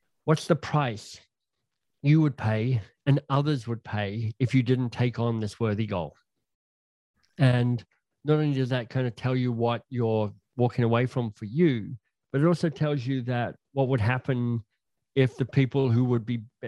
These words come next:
who would benefit from your worthy goal didn't get that because you didn't work on it. And what would happen to the world if you weren't working on your, on your worthy goal? And you're kind of weighing it up and going, prizes and punishments,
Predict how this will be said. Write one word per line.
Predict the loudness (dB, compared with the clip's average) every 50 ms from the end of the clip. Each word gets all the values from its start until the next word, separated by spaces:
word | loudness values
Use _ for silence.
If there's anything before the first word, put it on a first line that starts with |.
| -8 0
who | 2 4 4
would | 4 2 0 0 0
benefit | 0 0 2 0 0 -4 -4
from | -4 -2 0
your | 0 2
worthy | 2 2 0 0 -2
goal | -2 -2 -2 -2 -2 -2 -4 -6 -12 -16 _ _ _
didn't | -6 -4 -2 0
get | 0 0 0 0
that | -2 -6 -6 -8
because | _ -2 -2 0 0
you | 0
didn't | 0 2 2 4
work | 4 4 4 2 0 -4
on | -6 -6 -6
it. | -8 -6
And | -2 0 2 2
what | 2 2 0
would | 0
happen | 0 -2 -2 -4 -4 -6 -6 -8 -10 -14 _ _ _ _ 0
to | 4
the | 6 6
world | 6 6 4 2 2 2 2 0 -2 -4 -6
if | -8 -6 -2
you | 0 2 4
weren't | 4 4 4 2 0 0
working | 0 0 0 0 -2 -4
on | -4 -2 -2
your, | -4 -4 -6 -6
on | -2 0 0 2
your | 2 2 0
worthy | 0 0 0 0 -2 -4
goal? | -4 -4 -6 -6 -8 -10 -14 _ _ _ _ _ _ -20 -20 -18 -2 4
And | 4 6
you're | 6 4
kind | 2 0 0 0
of | 2
weighing | 0 0 0 0 0 0
it | 0 0
up | -2 -2 -4 -6
and | -6 -4
going, | -2 -2 -2 -2 -2 -4
prizes | -2 0 0 2 2 0 -2 -2 -4
and | -4 -2
punishments, | -2 -2 -2 -2 -4 -6 -8 -8 -8 -8 -8 -12 -14 -18 -20